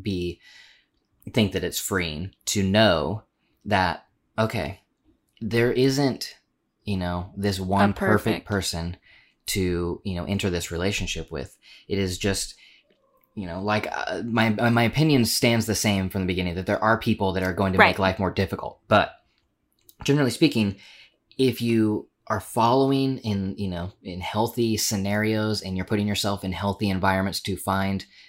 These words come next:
Speaker 1: you know, a, a healthy person, <laughs>
Speaker 2: Mm-hmm.
Speaker 1: um, then, you know, th-, even that person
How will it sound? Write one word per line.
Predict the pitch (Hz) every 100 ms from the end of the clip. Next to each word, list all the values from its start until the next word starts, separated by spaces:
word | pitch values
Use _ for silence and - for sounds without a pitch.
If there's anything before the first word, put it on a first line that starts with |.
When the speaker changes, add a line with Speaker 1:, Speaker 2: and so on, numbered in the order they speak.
| _ _
Speaker 1:
you | 98
know, | 90 85 82 _ _ -
a, | 95 104
a |
healthy | 95 107 -
person, | 92 - - - 104
<laughs> | -
Speaker 2:
Mm-hmm. | 233 220 208 196 226 220
Speaker 1:
um, | 220 113 110 104 104 107 294 302 269
then, | 123 143 156 160 - _ -
you | 160
know, | 156 117
th-, | -
even | 139 - 170 185 147
that | 147 151 -
person | 143 139 110 90